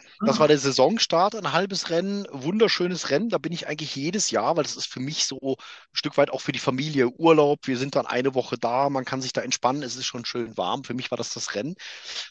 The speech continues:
Speaker 1: Und leider musste ich danach dann Klagenfurt krankheitsbedingt absagen. Ich wäre eigentlich gerne im Juni nach Klagenfurt gegangen, auch ein tolles Rennen.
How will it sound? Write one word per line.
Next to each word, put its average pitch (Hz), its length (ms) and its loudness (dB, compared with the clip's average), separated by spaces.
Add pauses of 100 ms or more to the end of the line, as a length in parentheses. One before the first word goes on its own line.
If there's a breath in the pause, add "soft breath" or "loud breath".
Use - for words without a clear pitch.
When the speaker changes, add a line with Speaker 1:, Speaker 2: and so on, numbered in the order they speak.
(140)
Speaker 1:
Und 147 160 -2
leider 180 320 10
musste 175 300 0
ich - 60 -4
danach 143 380 2
dann 135 220 -2
Klagenfurt 151 720 2
krankheitsbedingt 143 800 -2
absagen. 160 460 -2
Ich 135 100 -10
wäre 135 140 2
eigentlich 143 180 -6
gerne 139 220 0
im 131 80 -6
Juni 143 320 -6
nach 131 160 -2
Klagenfurt 160 580 -2
gegangen, 143 320 -4
auch 127 140 -6
ein 131 140 -8
tolles - 360 -6
Rennen. 127 220 -2